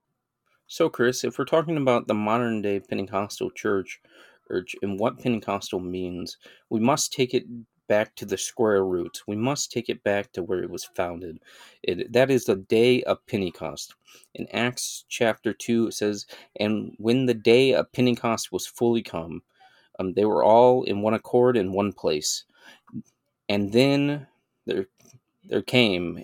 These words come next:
a sound from heaven as a mighty rushing wind. It filled the house which they were sitting. And then in appeared unto them cloven tongues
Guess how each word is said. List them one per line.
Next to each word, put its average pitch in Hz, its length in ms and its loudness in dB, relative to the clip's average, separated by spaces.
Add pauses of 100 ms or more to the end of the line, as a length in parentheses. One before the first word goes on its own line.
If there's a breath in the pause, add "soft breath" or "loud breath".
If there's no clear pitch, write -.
(140)
a 107 60 -6
sound 117 680 2 (120)
from 101 200 -4
heaven 90 440 -2
as 90 160 -6
a 90 100 -2
mighty 110 580 2
rushing 95 600 -2
wind. 78 360 -8 (840 soft breath)
It - 140 0
filled 143 640 2 (180)
the 107 120 0
house - 540 2
which - 220 -6
they 104 80 0
were 95 140 -4
sitting. 85 480 -4 (1080 soft breath)
And 117 220 2
then 127 320 4 (600)
in 117 400 -2 (100)
appeared 127 520 2
unto 107 260 2
them 113 520 2
cloven 131 500 4
tongues 131 680 0